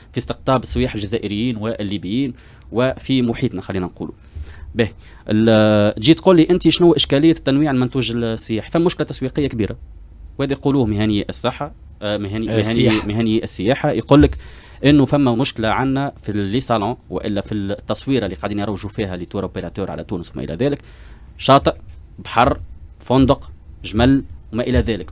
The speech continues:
Speaker 1: ما عندكش حاجة أخرى. وهذا يت-، يستوجب ح-، آه، فما ساعة سياسة تسويقية لازم تخدم ما، آه، آه، على عرس صحيحة، مش فقط نعملوا بروموسيون في الافيشاج في بلايص معينين في شوارع كبيرة مثلًا في فرنسا وإلا في ألمانيا وما إلى ذلك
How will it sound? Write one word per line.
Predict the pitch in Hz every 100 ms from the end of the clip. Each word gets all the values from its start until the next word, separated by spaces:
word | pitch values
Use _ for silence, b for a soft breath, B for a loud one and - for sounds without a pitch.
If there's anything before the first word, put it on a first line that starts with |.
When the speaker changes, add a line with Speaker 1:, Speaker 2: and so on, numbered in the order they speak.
| -
Speaker 1:
ما | 95
عندكش | 110 143 -
حاجة | 131 123 -
أخرى. | 120 101
وهذا | 95 131
يت-، | 139 123 -
يستوجب | 120 156 151 104 -
ح-، | -
آه، | 98 101 98 -
فما | 104 123 107
ساعة | 113 104
سياسة | - 120 -
تسويقية | 117 - 107 - 104 92 b b b - -
لازم | 101 101
تخدم | 87 - 131 - 127 117 - - b b - - -
ما، | 95 95
آه، |
آه، | 101 98 85 95 87
على | 101
عرس | 104 92 120 - -
صحيحة، | - - 120 - - - b b b -
مش | 127 123 -
فقط | 113 110 110 120 -
نعملوا | 113 113
بروموسيون | - 110 104 - 117 110
في | - 98 104 - B B -
الافيشاج | 120 113 - 127 113
في | - 95
بلايص | 110 107 104
معينين | 92 107 101
في | 98
شوارع | 110 101
كبيرة | - 101 110 90
مثلًا | 90 92 95
في | -
فرنسا | 110 107 101 87
وإلا | 87 95 87
في | -
ألمانيا | 95 98 95 90
وما | 80
إلى | - 95
ذلك | 113 110